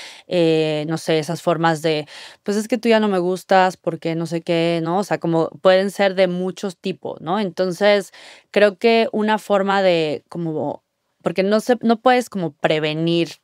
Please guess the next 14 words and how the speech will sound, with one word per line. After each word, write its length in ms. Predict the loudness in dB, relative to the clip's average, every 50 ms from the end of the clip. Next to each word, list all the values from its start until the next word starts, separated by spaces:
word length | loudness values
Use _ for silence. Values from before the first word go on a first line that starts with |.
| _ _
todo 240 | 0 2 4 4 2
lo 100 | 2 0
que 100 | -2 -4
va 60 | -6
a 20 |
suceder, 360 | -6 -4 -4 -2 0 0 0
pero 220 | 0 0 -2 -2 -2
sí 160 | -4 -2 2
de 140 | 2 2 4
reducir 560 | 2 2 0 -2 -6 -6 -6 -4 -4 -4 -4 -6 -14 -16 -8
riesgos, 680 | -4 0 0 0 0 -2 -4 -2 0 0 0 -2 -4 -6
¿no? 280 | -4 -4 -4 -4 -6 -8
Se 220 | -14 -10 -8 -6 -6
llama 400 | -4 -4 -4 -4 -4 -4 -4